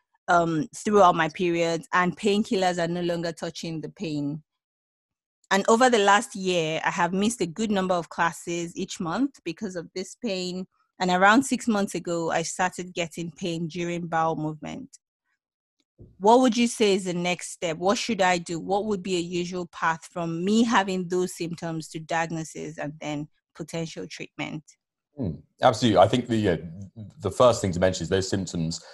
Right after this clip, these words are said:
Speaker 2: certainly aren't normal. Um, thinking about painful periods or heavy periods, it is definitely true that probably the majority of women, particularly during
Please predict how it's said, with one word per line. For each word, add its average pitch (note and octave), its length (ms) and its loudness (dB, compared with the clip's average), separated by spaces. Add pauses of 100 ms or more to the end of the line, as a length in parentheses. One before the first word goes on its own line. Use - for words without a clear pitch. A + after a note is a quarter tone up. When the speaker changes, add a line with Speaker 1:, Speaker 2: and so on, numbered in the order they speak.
(120)
Speaker 2:
certainly F2 520 4
aren't E2+ 320 4
normal. D#2 540 -4 (480)
Um, E2 760 6 (120)
thinking G2+ 300 2
about F2+ 340 8 (460)
painful E2+ 320 0
periods A2+ 420 4
or E2 140 2
heavy A2 240 6
periods, G#2 600 2 (600)
it B2 160 2
is F2 220 -2 (240)
definitely G#2+ 500 2
true E2 380 -4
that F#2 180 2 (180)
probably G2 300 2
the F2 100 0
majority G#2+ 680 4
of E2+ 100 0
women, D#2+ 320 -2
particularly G#2+ 440 -4
during F2+ 600 2